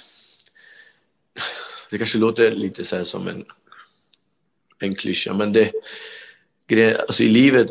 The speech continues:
så finns det inga genvägar. Det, det är väldigt, alltså, jag tror inte att det är någon, det, alltså, alltså, jag tror inte att det är någon som jag har hört som, som har hittat något recept på att,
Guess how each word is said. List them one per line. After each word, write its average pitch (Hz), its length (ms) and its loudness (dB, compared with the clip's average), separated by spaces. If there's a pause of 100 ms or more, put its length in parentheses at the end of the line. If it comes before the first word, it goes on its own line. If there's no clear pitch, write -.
(140)
så 101 120 -4
finns 104 260 2
det 117 80 -4
inga 101 100 -2
genvägar. 85 560 -4
Det, 98 380 6
det 98 180 0
är 101 40 0
väldigt, 104 440 0
alltså, - 220 -4
jag 104 140 2
tror 110 160 2
inte 107 160 2
att - 100 -4
det - 60 -2
är 101 40 -4
någon, 110 440 0 (180)
det, 110 280 -2 (340)
alltså, - 260 -12 (680)
alltså, - 120 -8
jag 107 80 -2
tror 120 140 0
inte 117 120 2
att 98 60 0
det - 60 -6
är 98 40 -4
någon 95 140 0
som 92 180 -2
jag 107 140 4
har 98 140 2
hört 101 560 2 (340)
som, 92 520 -2
som 95 280 0
har 92 140 -2
hittat 92 460 -4
något 92 300 -4 (760)
recept - 640 -4
på 92 180 0
att, - 160 -2